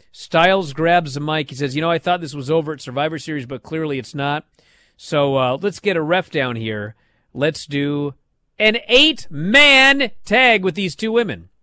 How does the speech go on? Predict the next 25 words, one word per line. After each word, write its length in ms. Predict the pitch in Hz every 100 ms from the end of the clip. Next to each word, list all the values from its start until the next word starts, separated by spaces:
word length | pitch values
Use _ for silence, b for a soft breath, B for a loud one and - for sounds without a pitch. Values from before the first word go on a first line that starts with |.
| _ _ _ _ _ _
So 140 | - 147
they 100 | 151
do 100 | 208
an 80 | 202
eight-man 300 | 202 175 175
tag 260 | 151 139
with 120 | 135
two 140 | - 135
women. 340 | 110 85 113 - _ _ _ _ _ _ -
And 500 | 110 113 113 110 107
it's 180 | -
Rhea, 400 | 120 135 143 165
Dominic, 760 | 151 127 131 135 147 156 _ _ _ _ -
Damian 400 | 117 135 143 151
Priest, 420 | - 143 135 143
Finn 240 | _ 143 139
Balor, 420 | 127 120 139 143
Mia 240 | 135 143
Yim, 320 | 143 127 127 131
A 160 | 123
J, 260 | 127 131 127
Carl 280 | - 127 123
Anderson, 320 | 123 135 110
Luke 140 | 113
Gallows. 380 | 107 95 92